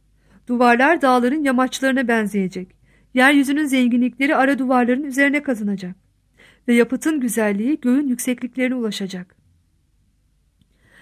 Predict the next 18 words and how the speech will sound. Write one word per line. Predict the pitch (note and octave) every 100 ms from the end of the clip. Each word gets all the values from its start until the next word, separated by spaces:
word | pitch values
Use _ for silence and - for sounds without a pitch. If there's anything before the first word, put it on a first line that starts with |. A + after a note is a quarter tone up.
| _ _
Proje | D#4 D#4+ D#4+
seni | D#4 D4
etkisi | D4 - -
altına | D4 C4+ C4 A#3
almış. | G#3 F#3 F3+ - - _ _ _ _ _ _ _ _ _ _ _ -
Bir | F#4
tapınak, | F#4+ D#4+ D4+ A#3+ A#3+ - _ _ _
içinde | D4 F#4 E4+
Yaradan'ın | D#4+ C#4 D4 D4 D#4 D4
bütün | C#4 F4+
harikalarının | D#4+ C#4+ C#4 C#4 C#4 C#4 D4 C#4
bulunduğu | B3 B3 A3+ C4
altından | A3 A3 A3 A#3 C4
yapılmış | C4+ A#3+ A#3+ B3 -
bir | A#3+
kapı | G#3 G#3 G3+ -
değil | B3 F4
midir? | A#3 F3+ F3 -